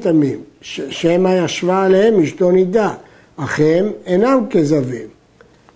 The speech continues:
שיטה שנייה מובאת בתוספות, שרק לגבי תרומה וקודשים גזרו עליהם, אבל לא לגבי חולין. אבל מהרמב"ם משמע שגזרו עליהם לכל דבר, והרי הם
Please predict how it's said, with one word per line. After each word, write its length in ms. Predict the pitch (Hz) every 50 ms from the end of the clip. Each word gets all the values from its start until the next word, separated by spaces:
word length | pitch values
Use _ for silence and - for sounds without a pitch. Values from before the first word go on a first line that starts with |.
| _ _ _ _
שיטה 440 | - - 160 143 127 - 208 220 226
שנייה 440 | 220 - - 208 202 208 220 240 247
מובאת 400 | 233 214 190 190 190 180 175 175
בתוספות, 920 | 175 165 165 - 175 156 - 185 165 139 - 170 160 160 170 180 180 -
שרק 640 | - - 170 151 151 160 185 208 240 240 233 240 220
לגבי 480 | 185 175 165 175 170 170 175 202 214 214
תרומה 360 | 214 190 190 185 190 202 208 208
וקודשים 680 | 208 202 214 214 190 202 202 208 - 262 262 254 226 175
גזרו 400 | 170 160 139 143 160 160 156 147
עליהם, 300 | 135 127 120 117 113 110 - -
אבל 220 | - 151 156 160
לא 160 | 175 190 202
לגבי 400 | 202 196 180 185 180 180 196 202
חולין. 460 | - - 208 208 220 226 226 185 147 - - - - _ _ _ _ _ _ _ _ _ _ _ _ -
אבל 400 | 135 131 139 175 190 202 214 220 220
מהרמב"ם 680 | 196 170 160 160 156 160 160 160 160 185 196 208 208 208
משמע 480 | 202 190 202 - 208 202 202 208 202
שגזרו 640 | - - 180 151 156 151 131 135 160 175 196 220 214
עליהם 500 | 202 190 175 170 165 180 196 202 202 180
לכל 500 | 170 151 - - 175 190 208 220 240 247 247 240 214
דבר, 380 | 208 185 165 156 147 131 - - - - _ _ _ _ _ -
והרי 380 | 139 135 139 147 160 196 220 226
הם 80 | 233